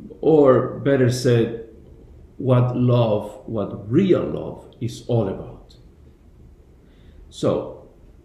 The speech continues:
he will say, in the note, he will say, first, the first note is that love ought to manifest itself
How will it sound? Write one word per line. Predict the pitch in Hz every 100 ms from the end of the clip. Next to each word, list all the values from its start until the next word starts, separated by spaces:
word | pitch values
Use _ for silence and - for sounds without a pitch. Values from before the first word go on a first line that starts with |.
| - - _ _ _ _ - - - - - -
he | - 196
will | 190
say, | - 82 65 - - - - - - - - - - - - - - - - - - -
in | 95
the | 87
note, | 127 92 90 - - - - - - - - - - _
he | - 139
will | 135
say, | 127 98 90
first, | - - 202 151 - - - - - - - - - -
the | 110
first | 175 175 120
note | 80 65 - - - - - - - - - - - -
is | 151 160 -
that | 147 202 - - - - -
love | - 107 110 117 160 - - -
ought | 107 110 -
to | 117
manifest | 101 101 123 127 123 123 120
itself | 110 92 87 117 131 151 -